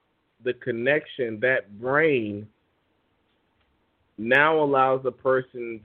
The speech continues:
to live as the computer and the human being at its choosing. I bring that up to say this. If time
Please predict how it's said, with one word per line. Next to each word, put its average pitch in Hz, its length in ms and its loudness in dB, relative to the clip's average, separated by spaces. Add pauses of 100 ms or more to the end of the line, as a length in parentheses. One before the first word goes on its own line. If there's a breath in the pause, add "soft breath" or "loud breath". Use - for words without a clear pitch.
to 131 60 -2
live 123 540 2
as 120 320 2
the 120 100 0 (100)
computer 147 920 0 (140)
and 147 300 2
the 127 160 4
human 131 440 -2
being 113 560 -2 (280)
at 117 180 0
its - 160 -4 (140)
choosing. 123 420 -2 (4000)
I 151 100 6
bring 185 300 0
that 220 140 0
up - 140 0
to 147 160 -6
say 151 120 0
this. 120 220 -2 (1700)
If 175 200 4 (640)
time 113 540 -2